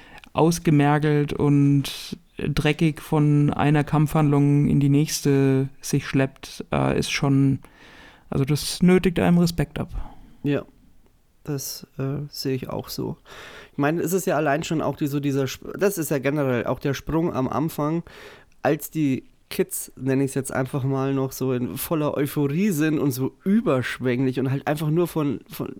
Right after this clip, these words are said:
Speaker 2: nur naiv sind. Und dann dieses Kontrastprogramm, was du sozusagen, glaub ich, fünf Minuten später, ich glaub, zwischen diesen Szenen, als sie noch in der Schule sind, und dann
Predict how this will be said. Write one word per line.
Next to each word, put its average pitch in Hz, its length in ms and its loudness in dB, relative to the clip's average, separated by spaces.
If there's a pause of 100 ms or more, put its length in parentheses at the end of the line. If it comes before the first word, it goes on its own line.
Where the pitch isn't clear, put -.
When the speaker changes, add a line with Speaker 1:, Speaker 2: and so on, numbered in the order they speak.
Speaker 2:
nur 175 420 0
naiv 208 460 0
sind. 139 500 -2 (920)
Und 165 320 0 (180)
dann 208 340 2
dieses 190 320 0
Kontrastprogramm, 175 920 -2
was 165 180 -2
du 160 320 0 (640)
sozusagen, 165 580 -2
glaub 165 160 -2
ich, 165 120 -4
fünf - 460 0
Minuten 196 340 2
später, 165 380 0
ich 139 80 -4
glaub, 165 180 -2
zwischen 190 300 -2
diesen 196 240 0
Szenen, 208 500 0
als 175 220 -2
sie 175 80 -2
noch 160 100 0
in 170 80 0
der 160 120 0
Schule 214 340 0
sind, 190 400 -2 (500)
und 247 400 2
dann 202 320 2